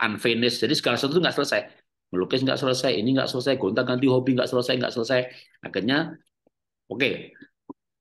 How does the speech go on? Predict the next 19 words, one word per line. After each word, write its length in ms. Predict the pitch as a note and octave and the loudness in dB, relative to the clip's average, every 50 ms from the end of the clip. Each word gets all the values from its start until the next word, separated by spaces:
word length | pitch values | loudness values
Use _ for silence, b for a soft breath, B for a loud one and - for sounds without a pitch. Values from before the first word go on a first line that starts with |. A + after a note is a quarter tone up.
| _ _ | _ _
kalau 240 | - C#3+ D3 D3+ - | 0 2 2 2 4
ini 160 | E3 E3 - | 2 2 2
anak 320 | - C#3+ C#3 C3+ C#3 C#3 | 2 2 2 2 0 0
terluka 320 | - C3+ A#2+ A#2+ A#2+ A#2+ A#2 | 0 2 2 4 4 2 2
sama 240 | A2 A#2 G2+ G2+ F2 | 0 0 0 -2 -2
saya, 640 | - F#2+ E2+ E2+ F2 F2+ G#2 A#2+ C3+ D#3 E3 E3 E3 - _ _ _ _ _ _ _ _ | -2 -2 0 0 0 2 2 2 2 0 -2 -4 -8 -14 _ _ _ _ _ _ _ _
terus 320 | _ - G2 F#2+ - - | _ -4 -4 -4 -4 -6
gimana 320 | - G2+ F2 F#2 F#2+ G#2+ G#2+ | -6 -4 -4 -2 -2 -2 -2
saya 240 | - G2 F#2+ G2 F#2 | -2 -4 -4 -2 -4
nyelesainya, 640 | F2 E2+ - - - F#2 F2 F#2 E2 C#2 C#2 - | -4 -4 -4 -4 -4 -4 -4 -4 -6 -6 -8 -12
gitu 240 | _ - D2 - D2+ | _ -14 -12 -10 -8
ya. 160 | D#2 D#2 E2+ | -8 -6 -6
Harus 160 | F2+ F#2+ F#2 F2+ | -8 -8 -8 -8
kasih 240 | F2 - A#2+ C#3 | -6 -6 -4 -2
P 80 | - D#3+ | -2 0
R 240 | - F#3 E3+ D#3+ D#3 | 0 0 0 0 0
sama 160 | D#3+ D#3 C3 | -2 0 2
Bu 80 | C3+ C#3 | 2 2
Herianti, 400 | C#3+ E3+ F3 E3+ E3+ D3 D3 | 4 2 2 2 0 0 -2